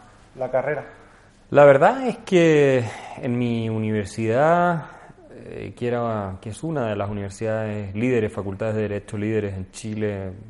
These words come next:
Speaker 2: muy conocida, los profesores, la mayoría eran socialdemócratas, prácticamente no había nadie liberal, o sea, no había ningún profesor liberal clásico en toda la universidad, por lo menos que me tocara a mí,
Speaker 1: Sí.
Speaker 2: y que yo conozco, que yo conociera tampoco.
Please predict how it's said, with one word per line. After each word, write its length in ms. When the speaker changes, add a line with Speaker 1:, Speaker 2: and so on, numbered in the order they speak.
Speaker 2:
muy 220
conocida, 640
los 100
profesores, 420
la 80
mayoría 400
eran 180
socialdemócratas, 840
prácticamente 560
no 60
había 180
nadie 320
liberal, 460
o 40
sea, 140
no 100
había 180
ningún 280
profesor 300
liberal 260
clásico 520
en 80
toda 160
la 80
universidad, 640
por 80
lo 60
menos 180
que 80
me 60
tocara 240
a 20
mí, 160
Speaker 1:
Sí. 120
Speaker 2:
y 100
que 100
yo 140
conozco, 1000
que 80
yo 120
conociera 360
tampoco. 580